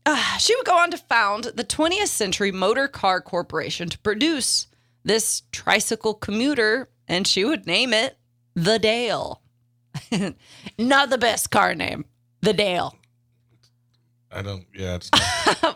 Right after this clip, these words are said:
Speaker 1: Well, I,
Speaker 2: not
Speaker 1: I'm
Speaker 2: super inspiring.
Speaker 1: I, I mean, they should have said the Cliff, you know, 'cause it's Dale Clift. But, uh, whatever. Interesting. Oh, well. Now, with the Dale, she would capitalize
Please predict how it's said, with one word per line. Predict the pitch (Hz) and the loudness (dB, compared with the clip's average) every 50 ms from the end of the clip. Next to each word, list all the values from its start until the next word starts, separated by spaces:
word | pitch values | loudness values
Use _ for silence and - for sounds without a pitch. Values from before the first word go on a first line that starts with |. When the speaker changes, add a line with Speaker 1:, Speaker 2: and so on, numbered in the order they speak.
| - | 2
Speaker 1:
Well, | - 285 381 440 392 359 - | 4 4 6 6 6 4 4
I, | 226 285 | 2 2
Speaker 2:
not | - - 254 | 2 2 2
Speaker 1:
I'm | 277 262 | 0 -2
Speaker 2:
super | 269 - 143 147 143 - 139 135 131 | 0 0 0 0 0 -2 -4 -4 -2
inspiring. | 117 110 107 - - - 113 110 107 110 110 110 107 110 107 110 107 - - - | -4 -4 -4 -6 -4 -2 -2 0 0 0 0 0 0 -2 -2 -4 -6 0 4 4
Speaker 1:
I, | 247 269 - - - | 6 6 4 2 2
I | 233 254 | 2 2
mean, | 262 285 277 | 2 2 2
they | 262 262 | 2 2
should | - - 359 415 | 2 2 4 4
have | 508 480 | 4 2
said | - - 254 185 | 2 0 -2 -2
the | - | -4
Cliff, | - - - 180 233 302 - - - - - - _ _ - | -8 -4 0 2 2 2 2 -2 -6 -14 -16 -18 _ _ -4
you | 185 190 | 0 2
know, | 180 196 220 247 | 2 4 2 2
'cause | 247 - 277 220 180 | 2 0 0 0 0
it's | 214 214 208 - - | 0 -2 -2 -4 -8
Dale | - 165 214 208 208 202 | -4 0 0 0 0 0
Clift. | 208 - - 247 262 226 - - - - - _ _ _ _ _ _ _ - | -4 -2 0 0 0 0 -4 -8 -14 -18 -18 _ _ _ _ _ _ _ -8
But, | - 180 196 190 | -2 0 2 2
uh, | 185 180 175 | 4 2 2
whatever. | 156 160 196 214 196 190 170 175 170 - | 2 2 2 2 2 2 2 0 0 0
Interesting. | - 202 - - 190 180 - - 165 170 196 196 - _ _ _ _ _ _ _ _ _ - - | -2 -4 -4 -4 -4 -4 -4 -4 -4 -4 -6 -8 -14 _ _ _ _ _ _ _ _ _ -6 -2
Oh, | 175 196 | -2 0
well. | 202 170 156 160 190 - _ _ _ _ _ _ _ _ _ _ _ _ _ _ _ - - - | 0 0 0 -2 -4 -8 _ _ _ _ _ _ _ _ _ _ _ _ _ _ _ -14 0 4
Now, | 233 233 254 233 - | 4 4 4 2 0
with | 220 247 285 - | -2 -2 0 0
the | - 440 - 539 605 679 622 | -2 0 2 2 4 4 4
Dale, | 440 277 262 254 269 285 269 - _ _ _ _ _ _ _ _ _ _ | 4 4 2 0 0 -2 -6 -12 _ _ _ _ _ _ _ _ _ _
she | - - - - 349 381 | -4 -2 0 2 2 2
would | 392 392 381 - | 0 -2 -2 -2
capitalize | - - 320 339 392 415 - 311 269 247 220 220 208 202 202 208 208 208 208 202 | -2 0 2 2 2 2 0 0 2 2 2 4 4 2 2 0 0 -2 -6 -8